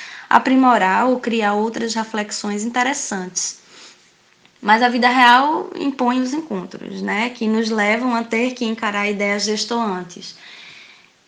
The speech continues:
E esse momento de ouvir o outro parece ser sempre um grande estresse, porque é encarado como um duelo.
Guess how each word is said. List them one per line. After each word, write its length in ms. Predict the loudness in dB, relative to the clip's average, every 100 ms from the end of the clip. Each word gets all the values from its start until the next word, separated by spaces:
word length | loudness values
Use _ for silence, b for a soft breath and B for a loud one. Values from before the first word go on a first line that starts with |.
| _
E 220 | -2 2
esse 440 | 4 4 2 2 4
momento 520 | 6 6 4 2 0
de 100 | 0
ouvir 300 | -2 -2 0
o 80 | 2
outro 520 | 2 2 0 -4 -4 -2
parece 400 | 0 0 -2 -6
ser 200 | -6 -6
sempre 640 | -6 -2 0 -2 -4 -2
um 240 | -2 -2
grande 300 | 0 0 0
estresse, 640 | -2 -2 2 4 2 -4
porque 340 | -8 -10 -6 -4
é 80 | -2
encarado 640 | 0 2 4 4 2 -2 -10 -2
como 180 | 2
um 160 | 4 2
duelo. 540 | 0 0 0 -2 -8